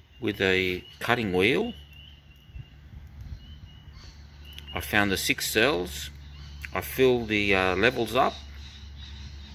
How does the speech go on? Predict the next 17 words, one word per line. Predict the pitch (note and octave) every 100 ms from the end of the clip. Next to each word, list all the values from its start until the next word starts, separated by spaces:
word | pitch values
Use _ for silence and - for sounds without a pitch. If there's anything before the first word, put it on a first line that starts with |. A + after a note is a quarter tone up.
| - - - - - - -
put | -
it | C3
on | B2
the |
battery | G2+ B2+ B2
charger, | - B2 D3+ F3+ G3+ - - - - - - - - - - - - -
and | G#2
it | G#2
charged | - A#2 G#2+ G2+
up | A2 -
well. | C#3+ E3 F#2
Now | C3+ C#3+ G2
we've | A2+
got | B2+
to |
seal | G2 - E3+ D#3
this. | F#2 B2 - -